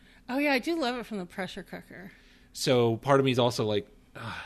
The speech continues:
Speaker 2: is there, do we really need another way to cook corn on the cob?"
Speaker 1: Don't forget about
Speaker 2: So
Speaker 1: the plastic.
Speaker 2: Oh, yeah. Good, something else for me to feel guilty about.
Speaker 1: I know.
Speaker 2: Um, so,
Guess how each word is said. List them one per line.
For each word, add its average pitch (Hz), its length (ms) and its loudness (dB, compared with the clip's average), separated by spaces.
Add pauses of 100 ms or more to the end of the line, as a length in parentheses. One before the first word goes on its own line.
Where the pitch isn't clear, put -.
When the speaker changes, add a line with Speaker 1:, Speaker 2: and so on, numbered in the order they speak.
(100)
Speaker 2:
is - 60 -20
there, 107 100 -10
do - 340 -20
we 95 100 -20
really 135 200 -4
need 127 160 -2
another 104 340 -6
way 120 120 -2
to 123 80 -2
cook 147 220 -10
corn 131 180 -6
on 131 60 -6
the 131 60 -6
cob?" 139 460 -2 (560)
Speaker 1:
Don't 262 180 -6
forget 285 200 -4
about 285 120 2
Speaker 2:
So 202 60 0
Speaker 1:
the 262 80 -4
plastic. 302 880 -2 (280)
Speaker 2:
Oh, 110 460 -6 (100)
yeah. 98 220 -6 (760)
Good, 110 180 -4
something 110 180 -12
else 104 120 -8
for 107 100 -12
me 101 80 -8
to 92 60 -10
feel 104 160 -6
guilty 101 320 -8
about. 92 220 -8
Speaker 1:
I 202 200 -2
know. 185 320 -6 (300)
Speaker 2:
Um, 123 540 -2 (320)
so, 120 340 -2